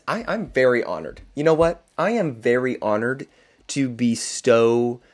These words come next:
and to take on the role of Bail Organa, because I really, I actually really looked up to Bail Organa throughout the movies. I thought he was such a steady, uh, male character in, uh, in Star Wars. I thought he was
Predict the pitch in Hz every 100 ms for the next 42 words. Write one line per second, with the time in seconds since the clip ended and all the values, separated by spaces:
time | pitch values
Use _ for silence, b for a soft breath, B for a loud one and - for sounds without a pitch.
0 | b b - 120 110 - 113 101 - 143
1 | 135 120 113 98 92 101 87 85 85 87
2 | 87 80 85 80 69 - - 127 131 139
3 | 170 165 B B B B B B _ 131
4 | 214 - 226 151 117 117 101 95 - 90
5 | - 98 104 107 107 107 113 113 - 104
6 | 101 101 95 90 92 107 101 95 104 120
7 | 107 101 107 107 - - - 101 101 101
8 | 95 b b b _ - 95 85 92 98
9 | 101 95 - 95 92 - 92 87 - _
10 | _ _ _ _ _ _ - _ _ -
11 | 107 101 98 95 - 92 90 90 90 87
12 | 85 - 107 - - 95 104 87 - 92
13 | 95 101 - 104 98 92 -